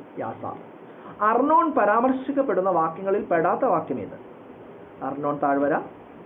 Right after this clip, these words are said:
പതിമൂന്ന് ഒൻപത്, പതിമൂന്ന് പതിനാറ്, പതിമൂന്ന് മുപ്പത് ഇവയൊന്നുമല്ല. ഇവിടെ എവിടെയാണ് പരാമർശിക്കപ്പെടാത്തത്? പതിമൂന്ന് മുപ്പതാണ്. ബാഷാനിലെ ജായിറിന്റെ പട്ടണങ്ങൾ എത്ര? അൻപത്, അറുപത്,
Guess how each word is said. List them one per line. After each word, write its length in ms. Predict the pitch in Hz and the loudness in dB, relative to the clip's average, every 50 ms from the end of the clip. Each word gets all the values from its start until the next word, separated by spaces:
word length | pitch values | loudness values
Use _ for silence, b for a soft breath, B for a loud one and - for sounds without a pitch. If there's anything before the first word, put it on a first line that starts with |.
| - - - - - | -18 -18 -14 -6 -4
പതിമൂന്ന് 400 | 143 143 147 147 151 151 156 156 | -2 -2 0 0 0 0 0 2
ഒൻപത്, 380 | 151 147 143 143 135 135 175 180 | 0 0 0 0 0 0 0 0
പതിമൂന്ന് 440 | 170 139 - 131 139 139 143 147 151 | 0 0 -2 -2 -4 -2 -2 -2 -2
പതിനാറ്, 420 | - 143 131 143 135 135 139 143 | -2 -4 -4 -2 -2 -2 0 0
പതിമൂന്ന് 460 | 180 156 147 139 139 139 143 143 143 | 0 0 0 -2 -2 -2 -2 -4 -4
മുപ്പത് 400 | 135 131 127 127 - 139 143 143 | -4 -4 -6 -6 -4 -4 -2 -2
ഇവയൊന്നുമല്ല. 680 | 139 131 139 135 131 127 131 127 113 110 104 98 101 - - | 0 0 0 0 0 -2 -4 -4 -6 -6 -8 -8 -10 -10 -10
ഇവിടെ 180 | 147 139 139 147 | -8 -4 -2 -2
എവിടെയാണ് 340 | 143 147 156 151 135 131 139 | 0 0 0 0 0 -2 -4
പരാമർശിക്കപ്പെടാത്തത്? 1120 | - 135 135 135 143 143 156 165 - - 143 147 - 131 123 127 127 127 - - - - - - B B B B B B - | -4 -4 -2 -2 -2 -4 -4 -6 -8 -10 -10 -8 -6 -6 -4 -4 -6 -6 -8 -12 -18 -18 -18 -18 B B B B B B -4
പതിമൂന്ന് 380 | 170 156 160 160 160 156 156 | -2 -2 0 0 0 0 -2
മുപ്പതാണ്. 680 | 151 143 139 131 - - 135 113 98 101 110 156 254 - - - - - - - - - - - - - - - - - - - - - B B B B B B | -2 -2 -4 -6 -6 -6 -6 -6 -6 -6 -4 -4 -4 -4 -6 -14 -16 -18 -18 -18 -18 -18 -18 -18 -18 -18 -18 -18 -18 -18 -20 -20 -20 -18 B B B B B B
ബാഷാനിലെ 720 | 196 240 254 294 294 285 339 330 320 311 302 254 220 233 262 | 4 4 4 4 4 2 0 2 2 2 2 2 2 2 2
ജായിറിന്റെ 720 | 214 175 160 190 190 196 214 247 277 262 226 202 180 196 | 0 0 2 2 2 4 4 4 2 2 2 2 0 -2
പട്ടണങ്ങൾ 760 | 196 - - 160 156 - - 190 170 151 143 139 165 - - - - - - | -2 0 0 0 0 0 -2 -2 -2 -2 -2 -2 -4 -4 -4 -8 -14 -10 -6
എത്ര? 300 | 151 139 - - - 107 104 - - - - - - - - - - - - - - - - - - - - - - - - | -6 -6 -4 -4 -8 -10 -10 -12 -16 -18 -18 -18 -18 -18 -18 -18 -20 -20 -20 -20 -20 -18 -18 -20 -20 -20 -20 -20 -14 -8 -6
അൻപത്, 360 | 147 147 147 143 170 170 190 | -4 -4 -2 0 0 2 2
അറുപത്, 560 | 208 185 151 143 143 143 147 156 160 190 - | 2 2 2 0 0 2 2 2 2 0 -2